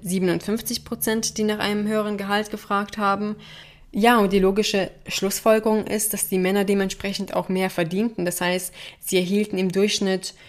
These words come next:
ein um sieben Komma sechs Prozent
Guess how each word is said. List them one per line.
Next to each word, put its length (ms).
ein 300
um 340
sieben 320
Komma 280
sechs 240
Prozent 600